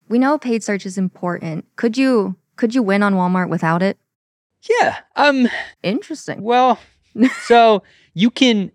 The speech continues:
Speaker 2: you can definitely improve yourself from an organic side to help
Speaker 1: Okay.
Speaker 2: you win. Where paid search becomes extremely important that won't allow you to win are,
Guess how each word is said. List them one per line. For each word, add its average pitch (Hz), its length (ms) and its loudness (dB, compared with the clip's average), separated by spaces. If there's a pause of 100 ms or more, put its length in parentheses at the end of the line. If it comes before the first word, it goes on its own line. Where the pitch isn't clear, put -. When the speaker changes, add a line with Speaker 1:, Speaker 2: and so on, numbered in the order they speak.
Speaker 2:
you 170 180 -2
can 190 280 -2
definitely 170 580 0
improve 131 600 -2 (100)
yourself 107 420 2
from 107 140 -4
an 98 100 0
organic 92 440 -2
side 87 320 -8 (380)
to 110 140 2
help 98 180 2
Speaker 1:
Okay. 101 100 -6
Speaker 2:
you 101 80 -2
win. 87 200 -12 (600)
Where 143 380 2
paid 127 380 -4
search 117 560 -2
becomes 107 300 -8
extremely 165 560 0
important 95 440 -6
that - 340 -8
won't 101 380 -2
allow 90 320 -2
you 87 400 -8 (260)
to 110 140 -4
win 90 380 -2
are, 90 460 0